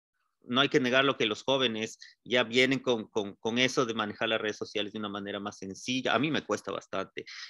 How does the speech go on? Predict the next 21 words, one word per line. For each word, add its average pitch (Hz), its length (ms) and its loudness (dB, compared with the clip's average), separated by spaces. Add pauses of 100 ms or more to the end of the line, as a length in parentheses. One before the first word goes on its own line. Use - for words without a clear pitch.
Eh, 113 460 8 (440)
pero 135 220 4
tú, 180 80 4
Marianne, 160 420 6
cuéntanos, 165 640 2 (220)
¿cómo 196 320 4
ves 165 420 4
tú 160 180 4
que 160 120 2
la 143 180 2
parte, 139 560 4
esta 135 220 -4
parte 127 300 0
digital 123 760 2 (280)
va 120 60 6
a 123 60 8
influir 127 760 -2
en, 113 460 2
en 110 200 -4
tu 104 460 -4
trayectoria? 110 680 0